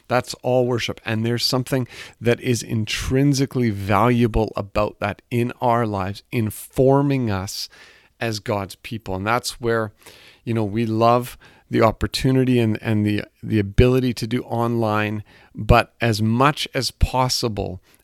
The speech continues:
as right now, as we're allowed, we want to meet. And certainly,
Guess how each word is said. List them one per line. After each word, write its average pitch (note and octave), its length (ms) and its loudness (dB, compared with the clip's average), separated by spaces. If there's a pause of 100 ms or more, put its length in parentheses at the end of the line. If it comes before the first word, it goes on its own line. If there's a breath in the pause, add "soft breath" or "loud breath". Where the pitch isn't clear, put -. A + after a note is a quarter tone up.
(140)
as A#2 440 -2
right A#2 240 0
now, A2+ 200 0
as G#2+ 180 0
we're A2+ 140 0
allowed, G#2 540 2
we A#2 300 0
want A2 300 0
to - 140 -6
meet. G2+ 480 -4
And G#2+ 180 -4
certainly, A#2 880 0